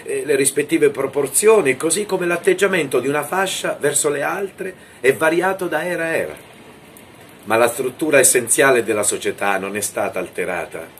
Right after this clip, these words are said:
Anche dopo enormi sommovimenti e cambiamenti apparentemente irrevocabili,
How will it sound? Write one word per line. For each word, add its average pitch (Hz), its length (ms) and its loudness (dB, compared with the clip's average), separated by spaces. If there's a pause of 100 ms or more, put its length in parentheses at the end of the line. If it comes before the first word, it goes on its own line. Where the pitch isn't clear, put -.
(640)
Anche 185 340 0
dopo 175 300 2
enormi 156 560 2
sommovimenti 131 880 0
e 113 80 4
cambiamenti 120 840 -2 (160)
apparentemente 139 760 0
irrevocabili, 107 840 0